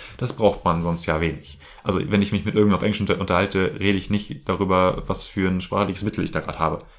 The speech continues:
Das juckt keinen. So. Aber gleichzeitig hat unsere Schule mittlerweile Angebote, äh, wie, ja, also ich persönlich bin ein großer Verfechter vom, zum Beispiel vom Debate Club oder sowas,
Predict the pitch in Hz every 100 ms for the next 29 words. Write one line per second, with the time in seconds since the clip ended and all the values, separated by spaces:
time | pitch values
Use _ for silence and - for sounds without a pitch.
0 | - 92 110 - - 76 82 - - 220
1 | - 80 - - 98 98 98 - - -
2 | 107 107 131 110 - - 92 110 - 107
3 | 104 - 104 104 98 90 90 90 117 104
4 | 92 95 101 98 92 - 95 87 90 90
5 | 87 87 87 87 - - 87 98 - -
6 | 69 - - - 85 - 92 87 - -
7 | - - - _ - - 87 90 85 90
8 | 85 87 90 - 87 85 - 85 - 87
9 | 170 - 82 85 - 82 - 80 82 78